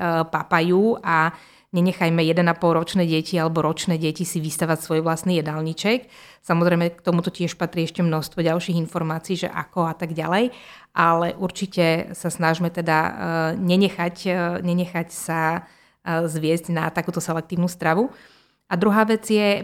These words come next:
pokiaľ už ste na, na ceste takého akože uvedomelejšieho jedenia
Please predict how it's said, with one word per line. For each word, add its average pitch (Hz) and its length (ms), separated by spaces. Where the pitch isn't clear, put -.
pokiaľ 202 400
už 190 160
ste 196 640
na, 165 480
na 170 400
ceste 170 800
takého 160 320
akože 170 320
uvedomelejšieho 175 880
jedenia 220 560